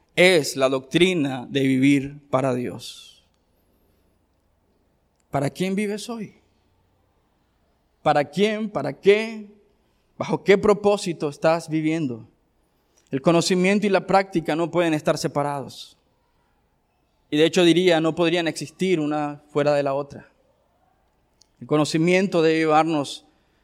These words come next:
a la práctica. Y ese ejercicio constante entre conocerle y practicarlo debe ayudarnos a crecer y humillarnos más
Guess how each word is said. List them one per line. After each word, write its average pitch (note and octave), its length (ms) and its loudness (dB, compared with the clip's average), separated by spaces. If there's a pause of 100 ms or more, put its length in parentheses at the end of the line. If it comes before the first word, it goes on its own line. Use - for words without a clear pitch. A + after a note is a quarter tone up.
a - 80 -4
la C3+ 160 0
práctica. D#3 640 -4 (840)
Y - 60 -6
ese C#3 160 -4
ejercicio E3+ 540 -2
constante E3+ 500 -4
entre C#3+ 240 -4
conocerle D#3 640 0
y C#3+ 40 -2
practicarlo D3+ 760 -2
debe D#3 240 4
ayudarnos D3 420 2
a D3+ 120 -6
crecer F#3 520 0
y D3 100 0
humillarnos D#3+ 580 2
más F3 480 -2